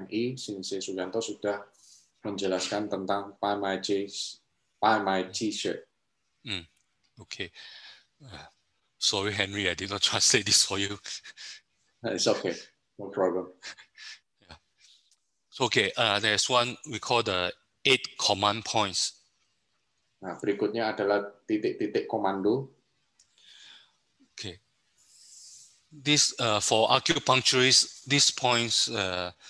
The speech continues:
Speaker 2: usually you will have, uh, memorized by heart.
Speaker 1: Pada umumnya akupunturis itu harus menghafalkannya, titik-titik ini.
Speaker 2: So using these eight points, you can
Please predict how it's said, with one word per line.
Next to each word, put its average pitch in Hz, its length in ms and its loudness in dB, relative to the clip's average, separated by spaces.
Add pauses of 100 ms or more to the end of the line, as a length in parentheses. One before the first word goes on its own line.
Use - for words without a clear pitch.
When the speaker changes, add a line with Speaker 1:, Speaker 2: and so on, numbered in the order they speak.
(880)
Speaker 2:
usually 123 600 6
you 104 240 -2
will 101 160 0
have, 110 400 0
uh, 92 400 0 (160)
memorized 107 480 2
by 82 160 2
heart. - 480 0 (1500)
Speaker 1:
Pada 104 220 0
umumnya 113 340 0
akupunturis 110 600 0
itu 113 260 -2
harus 95 300 -2
menghafalkannya, 87 880 -6
titik-titik 87 500 -8
ini. 92 220 -16 (3250)
Speaker 2:
So 147 260 6
using 131 420 6
these 135 280 6
eight 139 240 2
points, 123 560 4
you 113 160 0
can 104 440 -2